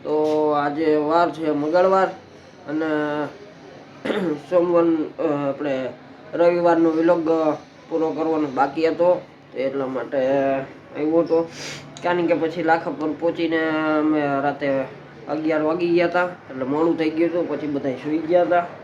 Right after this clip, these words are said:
એટલે વ્લોગ પૂરો નહોતો કર્યો. અને પછી બીજે, બીજે દિવસે સોમવારે કામકાજમાં લાગી ગયા હતા, એટલે ટાઈમ જ ન મળ્યો વ્લોગ પૂરો કરવાનો.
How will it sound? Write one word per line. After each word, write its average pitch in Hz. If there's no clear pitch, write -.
એટલે 143
વ્લોગ 156
પૂરો 165
નહોતો 202
કર્યો. 165
અને 156
પછી 151
બીજે, 180
બીજે 175
દિવસે 175
સોમવારે 170
કામકાજમાં 175
લાગી 185
ગયા 180
હતા, 185
એટલે 151
ટાઈમ 180
જ 180
ન 190
મળ્યો 185
વ્લોગ 180
પૂરો 180
કરવાનો. 175